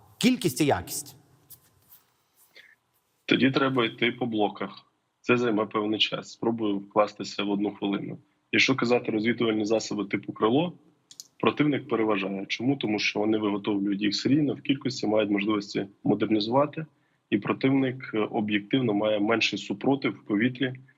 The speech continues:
Speaker 2: ніж наші борти, які виготовлюються державою України, які виготовлюються чесними виробниками, надходять в рамках загальної військової допомоги від інших країн-партнерів. Тому, якщо казати про кількість бортів, противник переважає, але не суттєво. Що стосується виконання бойових завдань в моменті, ось тут противник переважає суттєво. Чому?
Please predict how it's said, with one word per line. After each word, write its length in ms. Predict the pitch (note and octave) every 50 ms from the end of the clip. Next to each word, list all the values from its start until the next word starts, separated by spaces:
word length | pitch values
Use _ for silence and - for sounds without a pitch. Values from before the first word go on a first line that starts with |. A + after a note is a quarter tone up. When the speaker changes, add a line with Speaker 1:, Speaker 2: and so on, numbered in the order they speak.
| _ _ _ _
Speaker 2:
ніж 440 | A2+ A2 A2+ A2+ G#2 - - - -
наші 340 | A2 A2+ A2 - - - G2+
борти, 320 | G2+ G2+ G2 - - G#2
які 220 | G2+ G2 G2+ -
виготовлюються 640 | G2+ G2+ G2 G#2 G2+ A2 G#2 G2+ G2 G2+ G2+ - G#2
державою 440 | G2+ G#2 G#2 G#2 G2+ G2 G2+ G2+ G2+
України, 440 | G2+ G2 - A2 A#2+ D3 D3+ D3+ C3+
які 180 | G#2+ - -
виготовлюються 540 | - G2+ G2+ F2+ - G#2 G2+ G2+ F#2+ - F#2
чесними 380 | - - G#2 G2+ - - G2+ G2+
виробниками, 580 | G#2 G2+ G2 G2+ - - - C#3 C#3 C#3 B2+ - _ - - _ _ -
надходять 420 | A2 G2 - - A2+ G#2 G2+ G2+
в 60 | G2+
рамках 360 | G#2+ G#2+ G2+ G2 - G2+ G2 F#2+
загальної 300 | G#2 G#2 G#2+ G2+ G2+ G2+
військової 340 | G2 - - G#2+ G2+ G2+
допомоги 360 | G#2 G2 - A2 A#2 A2 G2+ G2
від 140 | G2+ G2
інших 240 | G#2 G2+ - - G2
країн-партнерів. 680 | - - G#2+ G2+ G2+ G2+ - G2+ - - G2 F#2 - - - _ _ _ - - - _ _ _
Тому, 200 | - G#2 G#2+ A2+
якщо 300 | A#2 A2+ - - - G#2+
казати 440 | - - G#2 A2 G#2+ G#2 G2+ - G2
про 240 | F#2 - G#2+ G2+ G2+
кількість 400 | - - E3 - - C3+ A2 G#2
бортів, 360 | G#2+ G#2+ - - - G2+ -
противник 480 | - G#2+ - - C3+ C3+ B2 A#2+ - -
переважає, 580 | A#2 A2 G#2 G#2 G#2 G#2+ B2+ C#3+ D3 C3+ A#2+ -
але 180 | A2+ G#2+ A2 A2+
не 120 | A2 G#2
суттєво. 500 | - - A#2 A2 - - - - - - - _ _ _ _ _
Що 180 | - - - A#2+
стосується 580 | - - B2+ - - C3 B2 A#2 G2+ - A2+
виконання 440 | G#2+ G#2+ - C3 A#2+ A#2 A2+ A2+ A2
бойових 300 | G#2+ A2 A2 A2 A2 G#2
завдань 320 | G#2 G#2+ G#2 G#2+ A2 G#2+
в 40 | G#2+
моменті, 420 | A2 A2+ B2 C#3 D#3+ D#3+ - - -
ось 180 | - D3+ -
тут 180 | - - A#2 -
противник 440 | - G#2 G2+ - A2+ G#2+ G2+ G2+ -
переважає 420 | G#2+ G#2 G#2 G#2 G2+ G#2+ G#2+ G2+
суттєво. 420 | - - - - - C3+ B2+ A#2
Чому? 340 | - - - G#2 G2+ G2 -